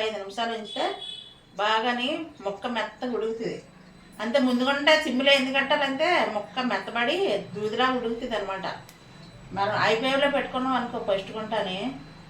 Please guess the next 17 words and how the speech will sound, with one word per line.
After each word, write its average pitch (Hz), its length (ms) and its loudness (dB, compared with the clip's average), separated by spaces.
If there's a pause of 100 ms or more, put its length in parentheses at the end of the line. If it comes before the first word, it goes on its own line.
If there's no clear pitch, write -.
(400)
లానేమో 254 480 6 (240)
మెత్తగా 208 320 -2
ఉంటుంది, 254 260 -4 (140)
లో-, 156 260 0 (640)
లోపలేమో 247 480 2 (140)
గట్టిగా 233 300 0
ఉంటుంది, 202 300 -2
బయటనే 269 380 0
మెత్తగా 226 300 -2
ఉంటుంది. 175 260 -4 (640)
అందుకని 247 360 -2 (640)
అది 208 220 -6
మనం 220 160 2 (120)
సిమ్లో 240 360 0
పెట్టుకొని 262 400 -2 (1120)
మె-, 185 260 -4
మెత్తగా 214 340 0